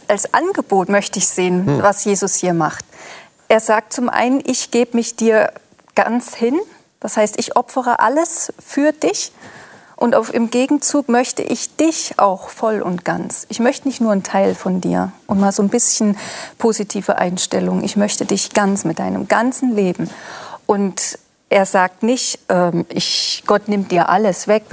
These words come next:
Speaker 1: Gott wird dir deine Familie wegnehmen und dir deinen Lieblingsjob wegnehmen und dein Lieblingshobby und deine Lieblingsbeschäftigung. Das sagt er nicht, weil das schenkt er uns ja. Aber hier geht's um meine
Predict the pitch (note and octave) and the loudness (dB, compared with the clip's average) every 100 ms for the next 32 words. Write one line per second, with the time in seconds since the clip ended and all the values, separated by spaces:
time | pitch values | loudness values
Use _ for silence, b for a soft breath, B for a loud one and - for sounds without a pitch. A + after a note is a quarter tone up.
0 | - F3 - F3 F3 F3 F3 - F3 F#3 | -2 0 0 -2 0 2 2 0 0 2
1 | B3 A#3+ G#3+ G#3 G3 F#3+ F#3 F3 E3+ D#3+ | 4 2 2 0 0 0 2 2 0 0
2 | - E3 A#3+ A#3+ G#3+ - - G#3 - G3 | 0 2 2 0 0 -2 0 0 0 -2
3 | - F#3+ F#3 F3+ E3 D#3 E3 E3 G3+ F#3 | 0 0 2 2 2 2 2 0 -2 0
4 | D#3+ - C4 C#4+ B3 G3+ F#3 F#3 F3+ F3 | 0 2 2 2 0 2 2 2 0 0
5 | F3+ - - G#3 A#3+ - - A#3+ A#3 A#3 | -2 -4 -2 0 0 -2 -2 0 0 0
6 | - D#4+ - G3+ E3+ - - B B B | 2 0 0 -4 -4 -4 -10 B B B
7 | B B B - A3 A3 - - - C4+ | B B B 0 2 2 2 2 2 2
8 | D#4+ - A3+ - F#3 E3+ - E3 F3 - | 2 2 2 2 2 2 2 0 0 -8
9 | _ _ B B B B B B _ G3+ | _ _ B B B B B B _ 0
10 | G3+ F#3+ - _ - B3 C#4+ D4 C4 B3+ | 2 0 -4 _ -6 0 0 0 0 0
11 | - G#3 G3+ G#3 B3+ C4+ A#2+ | 0 2 2 2 2 2 0